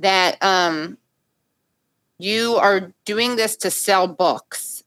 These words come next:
And I would just like to, I mean, you can respond to that, but I just wanna say something, 'cause I find that to be such a disingenuous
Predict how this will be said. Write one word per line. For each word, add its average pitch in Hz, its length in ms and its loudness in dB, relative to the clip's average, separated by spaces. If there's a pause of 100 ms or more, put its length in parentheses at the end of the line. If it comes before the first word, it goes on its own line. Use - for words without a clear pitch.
And 190 340 2
I 220 220 2
would 370 180 0
just 285 180 -6
like 220 240 2
to, 214 280 -2 (100)
I 190 60 -2
mean, 214 280 -2
you 220 160 -6
can 285 140 0
respond 202 400 0
to 190 60 -6
that, 165 240 2
but 190 180 0
I 240 240 2
just 254 220 -8
wanna 202 240 0
say 180 580 -2 (200)
something, 160 600 -2 (380)
'cause 190 160 -2
I 220 140 4
find 226 280 0
that 190 220 0
to 202 80 -8
be 196 100 -6
such 196 300 -2
a 190 60 0
disingenuous 170 1120 -2